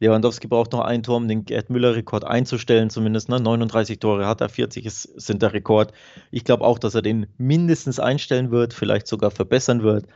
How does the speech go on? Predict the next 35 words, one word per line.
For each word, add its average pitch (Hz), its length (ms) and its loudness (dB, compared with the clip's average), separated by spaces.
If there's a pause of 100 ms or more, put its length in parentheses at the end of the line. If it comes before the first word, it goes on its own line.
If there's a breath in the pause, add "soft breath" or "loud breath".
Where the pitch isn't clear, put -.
Also 101 160 0
sprich, 117 280 -2
dass - 180 -8
er 92 80 -6
trifft. - 400 0 (420 soft breath)
Da 101 80 -6
gehe 104 160 0
ich 101 140 -6
mit 104 140 -2
dir 104 100 4
d'accord. 107 480 4 (340 soft breath)
Können 107 160 0
wir 107 60 2
kurz 107 240 -2
auf 98 100 -2
die 104 140 -6
Quoten, 120 500 0
äh, 110 260 2
gucken. 120 280 -2
Eins 135 320 2
fünfzig 156 480 -2
gibt's - 320 -2
für 120 180 -2
den 113 160 0
Tipp, - 320 -4 (400)
ähm, 104 340 2
Re-, 117 200 0
Lewandowski 110 720 0
trifft - 440 -8 (120)
und 107 260 -2
Bayern 104 320 2
gewinnt, 104 320 -4
beispielsweise 98 720 -4
bei 95 220 0
bwin. 107 540 -2